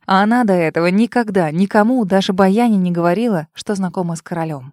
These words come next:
Она просто наглухо закрыла в особом уголке памяти те несколько дней и хотела забыть. Но как забудешь, если от этих дней осталось живое напоминание?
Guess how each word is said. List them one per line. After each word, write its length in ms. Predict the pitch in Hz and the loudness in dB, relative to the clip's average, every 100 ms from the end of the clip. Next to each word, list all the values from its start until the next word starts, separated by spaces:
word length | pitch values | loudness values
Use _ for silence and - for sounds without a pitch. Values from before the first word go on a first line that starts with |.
| _ | _
Она 260 | 202 214 262 | 0 0 0
просто 380 | - 277 - 247 | -2 -2 -2 -2
наглухо 580 | 240 294 240 214 - | 0 -2 0 -2 -4
закрыла 460 | 180 175 220 254 226 | -4 -4 -4 -2 0
в 60 | 180 | -2
особом 420 | 170 226 208 190 | -2 -4 -2 -2
уголке 380 | 180 180 196 214 | -2 -2 -2 -4
памяти 460 | 226 220 202 190 | -2 -2 -4 -6
те 200 | - 226 | -6 -4
несколько 420 | 214 202 202 214 | -4 -4 -6 -6
дней 340 | 185 226 214 - - | -4 -2 -2 -4 -10
и 60 | |
хотела 360 | - 254 262 254 | -8 -4 0 2
забыть. 500 | 254 226 240 - - - _ - | 0 0 -2 -2 -8 -20 _ -4
Но 100 | 214 | -2
как 200 | 247 208 | -2 0
забудешь, 560 | 190 180 220 160 - - - | 0 0 -2 -4 -8 -14 -6
если 240 | 175 - | -4 -2
от 160 | 196 - | -4 -4
этих 360 | - 262 220 196 | -6 -4 -4 -2
дней 180 | 226 247 | -4 -4
осталось 540 | 196 - 226 214 190 | -8 -8 -6 -6 -6
живое 360 | 180 185 202 202 | -6 -4 -2 -2
напоминание? 680 | 196 196 196 226 190 151 | -2 -4 -4 -4 -8 -12